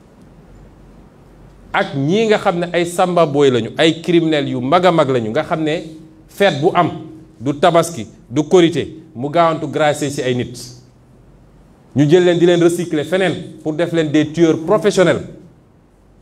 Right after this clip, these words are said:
Ñooñu noonu, lan moo war a tax mu leen di libérer? Na Sénégalais posé, posé wu question yooyu. Lii nag lan mooy jubluwaay bi? Foofu laay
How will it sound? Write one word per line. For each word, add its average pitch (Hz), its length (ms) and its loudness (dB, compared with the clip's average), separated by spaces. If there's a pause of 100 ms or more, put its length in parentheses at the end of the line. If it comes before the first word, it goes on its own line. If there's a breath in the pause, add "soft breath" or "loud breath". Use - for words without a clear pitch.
(400)
Ñooñu 180 340 4
noonu, 170 280 4 (220)
lan 170 200 2
moo 180 140 2
war 175 100 4
a 160 40 0
tax 175 200 -2
mu 143 100 -4
leen 151 120 0
di 143 60 -2
libérer? 117 360 -2 (2750)
Na 127 120 2
Sénégalais 165 400 4
posé, 151 320 0
posé 139 400 -2
wu 123 80 -2
question 107 320 -6
yooyu. 87 220 -6 (1200)
Lii 208 140 4
nag 214 140 4
lan 226 160 2
mooy 208 220 2
jubluwaay 143 360 2
bi? 95 180 -8
Foofu 160 240 -4
laay 160 200 4